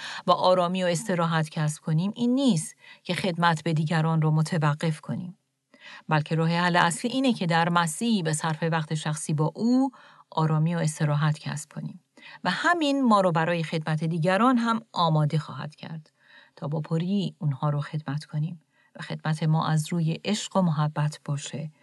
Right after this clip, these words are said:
و نه اجبار و تکلیف. بعدها خواهیم دید که وقتی این دختر شروع به پرورش تاکستان خودش می‌کنه، این تاکستان شروع به شکوفایی و بارآوری می‌کنه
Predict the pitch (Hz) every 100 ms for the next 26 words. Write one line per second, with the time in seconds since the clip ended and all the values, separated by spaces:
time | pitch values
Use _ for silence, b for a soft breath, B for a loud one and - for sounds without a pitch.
0 | b b 165 165 160 139 123 139 151 143
1 | 143 143 151 151 147 156 - _ _ _
2 | B B B B 254 247 294 277 220 214
3 | 214 202 214 202 190 185 185 185 165 180
4 | 180 - 190 190 190 175 170 175 175 175
5 | 180 185 170 160 156 196 190 175 196 196
6 | 165 - 156 156 156 165 160 B B B
7 | B 247 226 190 170 170 202 196 156 196
8 | 202 185 170 180 160 180 156 175 175 202
9 | 165 170 160 156 151 156 160 165 151 143
10 | 151